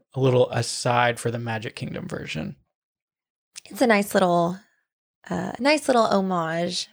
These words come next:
Speaker 2: from the Imagineers, 'cause they never leave anything behind. They think of everything.
Speaker 1: All right,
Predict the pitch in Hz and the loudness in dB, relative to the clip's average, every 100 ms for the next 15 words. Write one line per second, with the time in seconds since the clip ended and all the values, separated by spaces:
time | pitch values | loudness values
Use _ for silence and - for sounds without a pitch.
0 | _ - 175 170 165 180 180 - 180 165 | _ -2 0 0 -4 -8 -6 -2 0 0
1 | 160 170 143 143 - 262 320 233 196 180 | 0 -2 -4 -4 -2 2 4 4 4 4
2 | 175 170 170 170 156 - 139 185 185 220 | 4 2 0 -4 -6 -4 -4 -2 0 0
3 | 185 - - - 175 - - 196 _ _ | -2 -6 -6 -8 -10 -12 -14 -16 _ _
4 | _ _ _ _ _ _ _ _ _ - | _ _ _ _ _ _ _ _ _ -2
5 | 127 110 | 0 0